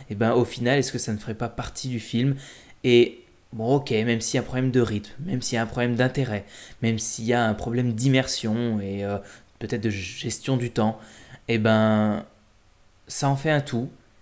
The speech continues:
Et, euh, je crois que pour apprécier la dernière demi-heure, il faut avoir vécu, euh, toute, euh, l'heure quarante-cinq qui a précédé.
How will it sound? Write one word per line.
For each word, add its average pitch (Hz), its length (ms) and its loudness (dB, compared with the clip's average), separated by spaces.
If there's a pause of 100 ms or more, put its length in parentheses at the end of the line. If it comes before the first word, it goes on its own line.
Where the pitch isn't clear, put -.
(220)
Et, 117 380 4
euh, 110 320 2
je 107 120 -2
crois 143 240 -2
que 127 140 -2
pour 147 340 0
apprécier 135 800 2
la 113 100 4
dernière 120 240 4
demi-heure, 110 560 4
il 123 100 -4
faut - 400 0
avoir 107 480 -2 (240)
vécu, 104 560 0 (520)
euh, 95 220 -6 (220)
toute, 147 400 -6
euh, 104 460 2 (360)
l'heure 117 380 2
quarante-cinq 113 840 -4
qui - 100 -6
a 104 60 -4
précédé. - 560 -4